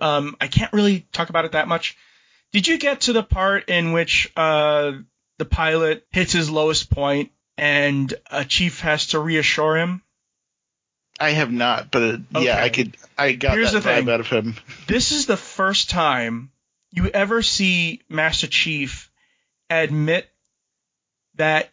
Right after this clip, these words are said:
Speaker 1: he's human and he makes mistakes. And here's, if you've played any of the Halo games, Master Chief isn't exactly the chattiest guy. As a matter of fact, if I remember correctly, they said in Halo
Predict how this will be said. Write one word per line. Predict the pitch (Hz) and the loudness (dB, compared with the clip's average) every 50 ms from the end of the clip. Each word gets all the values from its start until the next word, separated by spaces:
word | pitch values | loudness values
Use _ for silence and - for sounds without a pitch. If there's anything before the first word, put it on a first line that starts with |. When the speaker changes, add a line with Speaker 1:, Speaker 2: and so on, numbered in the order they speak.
| _ _ _ | _ _ _
Speaker 1:
he's | _ - - - - 156 151 139 | _ -20 -20 -16 -10 -4 -2 0
human | - - - 139 156 156 147 131 123 110 107 104 104 - _ _ _ _ _ _ - | 0 0 0 0 0 2 2 2 0 -2 -4 -8 -12 -14 _ _ _ _ _ _ -4
and | 143 139 135 127 | -2 -2 0 0
he | 160 170 160 | 0 0 2
makes | 156 151 143 143 - - - | 2 2 0 0 -2 -4 -4
mistakes. | 120 - - - - - 113 - - - - - - | -4 -4 -4 -4 -4 -6 -6 -6 -8 -8 -8 -6 -4
And | 147 156 151 151 147 143 131 - - _ _ _ _ _ _ _ _ _ _ _ _ _ _ _ _ _ - | -2 0 0 0 -2 -4 -6 -8 -12 _ _ _ _ _ _ _ _ _ _ _ _ _ _ _ _ _ -4
here's, | 269 330 320 - - - | -2 -2 -2 -2 -2 -2
if | 220 220 - | -2 0 0
you've | 269 269 - | 0 0 0
played | - 330 302 - | -2 0 -2 0
any | 240 247 262 254 | 0 0 0 0
of | 220 | 0
the | 185 | 0
Halo | 170 185 185 185 180 175 | 0 0 0 0 0 0
games, | 156 160 151 147 147 143 - - | 0 0 0 0 0 -2 -4 -2
Master | 202 240 302 - - 247 | -2 -2 0 0 0 0
Chief | - - 226 202 - 190 | 0 0 0 0 0 0
isn't | 196 202 196 | 0 2 0
exactly | 190 160 180 175 170 135 | 0 0 0 -2 -2 -4
the | 135 123 | -4 -2
chattiest | - - 170 160 175 196 208 208 - - - | -2 0 0 0 0 0 0 0 -2 -2 -2
guy. | 226 226 233 240 254 254 | 0 0 2 2 2 0
As | 240 - 165 | 0 -2 -2
a | 165 | 0
matter | 196 202 | 0 0
of | 196 - | 0 0
fact, | 208 196 185 - | -2 -2 -2 -4
if | 180 - | -2 -2
I | 185 | 0
remember | 180 185 190 202 202 190 | 0 2 2 2 0 0
correctly, | - - 185 185 - 175 160 | 0 0 -2 -2 0 -2 -2
they | 156 160 | 0 0
said | 151 - - 180 170 | -2 0 0 0 0
in | - 180 170 160 143 | -2 -2 -4 -4 -2
Halo | 170 180 180 175 170 170 | 0 0 2 2 0 0